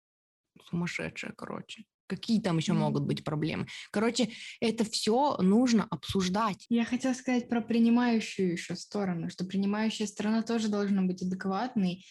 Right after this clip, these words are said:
Speaker 2: И не так, что тебе там, например, говорят: "Э, не называй меня там своим любимым пончиком, потому
Speaker 1: Мгм,
Speaker 2: что
Speaker 1: мгм.
Speaker 2: мне это неприятно". И чтобы человек это не принял, как, типа, ты на него наезжаешь, потому что есть люди, которые,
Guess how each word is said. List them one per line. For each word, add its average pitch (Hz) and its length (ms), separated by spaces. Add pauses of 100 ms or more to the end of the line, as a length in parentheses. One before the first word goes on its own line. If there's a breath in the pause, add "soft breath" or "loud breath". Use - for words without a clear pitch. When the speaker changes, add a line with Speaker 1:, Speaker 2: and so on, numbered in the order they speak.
(260 loud breath)
Speaker 2:
И 190 260
не 185 220
так, 220 240
что 180 640
тебе 196 260
там, 190 140
например, 180 520
говорят: 185 560 (340 loud breath)
"Э, 202 320
не 208 160
называй 214 460
меня 196 300
там 185 600
своим 208 300
любимым 196 480
пончиком, 208 560
потому 190 420
Speaker 1:
Мгм, - 20
Speaker 2:
что 208 500
Speaker 1:
мгм. 208 160
Speaker 2:
мне 180 240
это 185 100
неприятно". 185 800 (260 loud breath)
И 190 60
чтобы 214 240
человек 214 460
это 214 180
не 190 200
принял, 240 440
как, 190 180
типа, 185 240
ты 185 180
на 185 120
него 170 200
наезжаешь, 175 600 (100)
потому 190 320
что - 180
есть 180 360
люди, 202 180
которые, 226 880